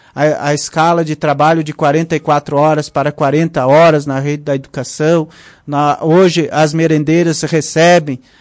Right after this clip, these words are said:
é, a sua insalubridade, que era algo também impensável, né? Que nunca dava, né, Betão? Era impossível. Eu não sei qual que é, como é que era impossível, se hoje dá, né?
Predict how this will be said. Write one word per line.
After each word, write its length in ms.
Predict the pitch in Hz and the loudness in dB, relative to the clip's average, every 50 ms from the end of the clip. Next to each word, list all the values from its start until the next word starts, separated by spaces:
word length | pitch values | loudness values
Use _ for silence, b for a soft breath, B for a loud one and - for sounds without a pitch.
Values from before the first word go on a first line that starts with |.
| b b - | b b -6
é, 320 | 135 143 156 160 156 - | -2 0 0 0 0 -2
a 140 | - 131 135 | -4 -4 -6
sua 1000 | 139 - - - 160 156 160 160 156 151 147 143 139 135 127 123 117 - 127 123 - | -6 -8 -8 -8 -6 -4 0 2 2 2 2 2 2 0 -2 -4 -8 -10 -14 -12 -4
insalubridade, 1080 | 147 180 190 - - 175 151 147 156 139 139 131 123 139 147 160 175 170 160 151 147 135 | -2 -2 0 0 -2 -2 -4 -4 -4 -4 -6 -6 -2 2 2 4 4 2 2 0 -4 -4
que 120 | - 147 | -4 -2
era 140 | 139 143 139 | -2 0 2
algo 260 | 147 160 156 156 160 | 2 2 0 0 -4
também 360 | - 151 143 147 156 160 175 | -6 -6 -4 -2 -2 -2 -2
impensável, 800 | 175 165 170 175 165 160 160 - 180 175 202 202 202 180 160 147 | -2 -4 -4 -4 -4 -4 -4 -2 0 2 4 4 4 2 0 -4
né? 120 | 139 139 151 | -6 -6 -8
Que 140 | - - | -6 -2
nunca 340 | 185 220 254 247 247 240 214 | 0 2 2 2 2 2 2
dava, 460 | 202 220 247 254 254 233 202 170 165 156 | 2 4 4 4 4 4 4 2 0 -2
né, 100 | 160 156 | -2 -4
Betão? 320 | 147 143 - - 127 120 b b b b b b | -6 -8 -10 -12 -14 -16 b b b b b b
Era 180 | 185 190 208 | 2 4 4
impossível. 840 | 226 226 226 226 226 - - - 254 262 262 247 214 160 143 117 - - _ _ _ _ | 4 4 4 2 2 2 2 2 4 4 4 4 2 0 -4 -10 -14 -16 _ _ _ _
Eu 60 | 143 156 | -6 -6
não 80 | 165 | -4
sei 200 | - - 233 233 | 0 2 2 2
qual 160 | 233 233 226 | 2 0 -4
que 120 | 220 - 226 | -2 0 0
é, 80 | 226 | 0
como 280 | 214 214 - - 196 202 | -2 -2 -4 -2 0 2
é 100 | 208 220 | 0 0
que 120 | 208 220 | 0 2
era 160 | 208 208 214 220 | 2 2 2 2
impossível, 600 | 208 - 196 175 - - 220 233 226 196 185 170 | 0 -2 -4 -6 -4 -2 -2 -2 -2 -2 -4 -6
se 140 | - - 190 | -2 0 2
hoje 280 | 196 202 202 175 185 | 4 4 4 2 0
dá, 300 | 175 185 196 208 208 190 | 2 2 4 4 4 4
né? 180 | 175 175 180 | 4 2 -2